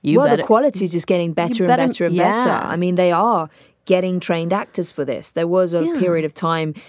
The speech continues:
Speaker 2: back in the day of performance capture where stunts would do it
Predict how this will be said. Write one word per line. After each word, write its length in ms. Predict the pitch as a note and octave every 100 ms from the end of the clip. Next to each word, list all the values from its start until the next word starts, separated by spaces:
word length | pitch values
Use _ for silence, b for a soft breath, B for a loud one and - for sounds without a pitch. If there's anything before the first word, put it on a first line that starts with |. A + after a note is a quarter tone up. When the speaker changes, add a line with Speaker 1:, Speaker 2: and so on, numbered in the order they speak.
| B _
Speaker 2:
back 240 | D#3 -
in 60 | F3
the 60 | E3
day 200 | E3+ D#3+
of 100 | D3+
performance 380 | - D#3+ C#3+ -
capture 500 | F#3 - - D#3+ D3+ b b -
where 380 | F3 F#3 E3+ D#3+
stunts 640 | - G3+ F3+ - - - _
would 300 | G3+ F3+ D#3
do 140 | E3+ D#3+
it 220 | F#3+